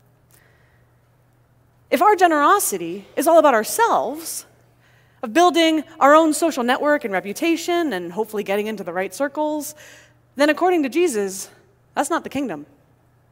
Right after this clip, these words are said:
That's not actually who God is. So he says, "Invite people over,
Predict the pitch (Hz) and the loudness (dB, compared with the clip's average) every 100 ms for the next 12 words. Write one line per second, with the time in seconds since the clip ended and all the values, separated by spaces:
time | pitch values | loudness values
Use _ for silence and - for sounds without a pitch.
0 | _ _ _ _ _ _ _ _ _ _ | _ _ _ _ _ _ _ _ _ _
1 | _ 240 247 285 - - 247 - 269 247 | _ -6 0 0 0 -4 -4 -4 -6 -6
2 | - _ _ - 220 233 247 175 147 160 | -10 _ _ -12 -4 -2 -2 -6 -12 -14
3 | - - _ _ _ _ _ _ _ _ | -16 -18 _ _ _ _ _ _ _ _
4 | _ _ _ _ _ _ _ _ _ _ | _ _ _ _ _ _ _ _ _ _
5 | _ _ _ _ _ _ _ _ _ - | _ _ _ _ _ _ _ _ _ 0
6 | 285 285 269 269 254 - - 262 262 349 | 2 2 2 2 2 -4 -8 0 2 2
7 | 302 254 294 359 180 156 226 | 0 0 0 0 -2 -4 -4